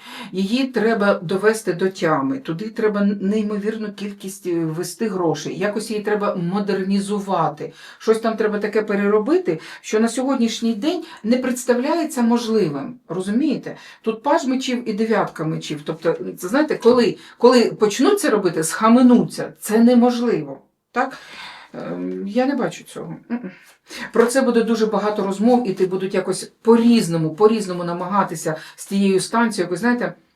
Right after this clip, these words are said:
зачепитися, зачепитися. Ну, вона все одно повертається до України. Ну, все одно, все одно будуть домовленості.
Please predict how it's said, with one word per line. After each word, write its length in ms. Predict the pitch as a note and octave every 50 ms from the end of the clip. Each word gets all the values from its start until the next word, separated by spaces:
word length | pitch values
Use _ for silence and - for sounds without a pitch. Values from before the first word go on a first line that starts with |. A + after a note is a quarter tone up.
| _ _ -
зачепитися, 840 | D#3+ D#3 G#3 G3+ - A#3+ - - A3+ F#3+ D#3+ D3+ E3 D#3 - D#3+ D3+
зачепитися. 760 | D#3 F#3 F#3 - G#3 - - E3+ D#3 D#3+ D3+ - - D#3 D#3 E3 - _ _ _ _ _ _ _ _ _ -
Ну, 260 | - - F#3+ - - - _ _ _ _ _ - - - - D#4 D#4 -
вона 280 | D#4 D#4+ D#4 D4+ D4
все 220 | C#4 C4 - C4 B3
одно 160 | B3 A#3 G#3+
повертається 560 | G3+ G3 F#3 F3 F3 - F#3 F3+ E3+ - -
до 140 | D3+ D#3+ D#3+
України. 500 | D#3 D3+ - - C#3+ - - C3 B2+ - -
Ну, 100 | F#3+ G3+
все 420 | G3+ G3+ G3+ - - - - C4+ C4
одно, 540 | A#3+ A#3 A3 G#3 F3 D#3+ E3 D#3+ C#3 C3+ D3 - _ _ _ _ _ _ _ _ - - _ _ _ -
все 320 | - - - - - A#3+
одно 600 | A#3+ G#3 G3+ G3+ F#3 F#3 F3+ F#3 G#3+ A3+ G#3 - - - - C#4 B3+ -
будуть 380 | - F#3+ - A3+ B3 A#3 A3 G#3
домовленості. 1040 | - G3 G3+ G3+ A3 A3 G#3+ F#3+ F3+ E3+ E3 D#3 D3+ D3+ - - - D3+ C3 C3+